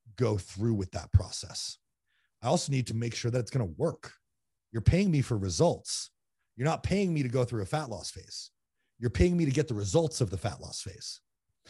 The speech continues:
So if you come to me and you want fat loss and we get your labs done and your body is not ready for fat loss, I'm not gonna give you fat loss,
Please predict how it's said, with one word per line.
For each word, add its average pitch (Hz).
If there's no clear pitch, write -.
So 139
if 120
you 185
come 175
to 143
me 180
and 151
you 135
want 143
fat 170
loss 110
and 117
we 147
get 156
your 127
labs 139
done 120
and 107
your 135
body 143
is 117
not 135
ready 131
for 113
fat 151
loss, 110
I'm 156
not 185
gonna 185
give 175
you 180
fat 214
loss, -